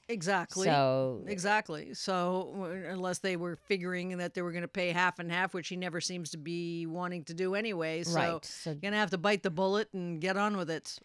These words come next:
Speaker 1: or,
Speaker 2: And
Speaker 1: or
Speaker 2: do
Speaker 1: stay
Speaker 2: it.
Speaker 1: in limbo for a long, long time.
Speaker 2: Right. And sometimes it's worth, uh, just footing the bill so you don't have to stay in that
Speaker 1: But,
Speaker 2: limbo.
Speaker 1: but <laughs> one thing,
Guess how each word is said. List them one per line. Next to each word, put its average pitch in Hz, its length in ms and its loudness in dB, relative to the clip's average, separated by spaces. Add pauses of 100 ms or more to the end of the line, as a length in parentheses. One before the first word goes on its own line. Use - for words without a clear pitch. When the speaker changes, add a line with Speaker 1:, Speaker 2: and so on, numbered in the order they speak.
(120)
Speaker 1:
or, 175 200 -2
Speaker 2:
And 156 100 -2
Speaker 1:
or - 120 2
Speaker 2:
do 170 140 4
Speaker 1:
stay 208 140 10
Speaker 2:
it. - 20 10
Speaker 1:
in 214 80 4
limbo 208 500 6
for 180 200 0
a 175 80 2
long, 190 280 2
long 185 280 2
time. 180 400 0
Speaker 2:
Right. 151 360 0
And 143 120 -6
sometimes 147 480 -4
it's 135 200 -6
worth, 143 420 -2
uh, 131 380 -2 (720)
just 143 260 -2
footing 147 340 2
the 139 60 2
bill 139 280 4
so 147 160 0
you 139 180 0
don't 135 200 0
have 131 220 -2
to - 80 -4
stay 123 220 -2
in 107 100 -2
that 90 120 -4
Speaker 1:
But, 208 140 6
Speaker 2:
limbo. 214 220 0
Speaker 1:
but 247 300 12 (200)
<laughs> - 180 -16
one 214 300 -2
thing, 180 300 -4